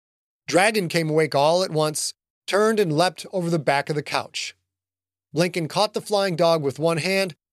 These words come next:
gently set the squirming, wiggling, waggling bit of black on the blanket, and held her there. "Ted's working on the heater," Ariella said.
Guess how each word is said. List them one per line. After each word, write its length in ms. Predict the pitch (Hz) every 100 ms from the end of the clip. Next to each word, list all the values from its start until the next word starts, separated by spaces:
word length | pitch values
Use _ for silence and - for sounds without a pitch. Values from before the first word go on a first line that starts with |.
| _ _ 143
gently 380 | 143 202 226
set 220 | 180 175 143
the 80 |
squirming, 560 | 143 - 190 190 190 175 - _ _
wiggling, 560 | 139 170 156 156 156 135 -
waggling 560 | 135 175 214 247 240
bit 140 | 180 185
of 140 | 175
black 360 | 147 151 151 - _ -
on 120 | 139
the 60 | 135
blanket, 500 | 139 160 180 175 - _ _ _
and 160 | 220 147
held 200 | 139 120
her 80 |
there. 300 | 113 107 - _ _ _ _ _ _ _ _ _
"Ted's 320 | - 294 233 180
working 360 | 220 - 185
on 100 | 165
the 80 | 156
heater," 440 | - 196 143 95 - -
Ariella 420 | 135 127 117 117
said. 300 | - 104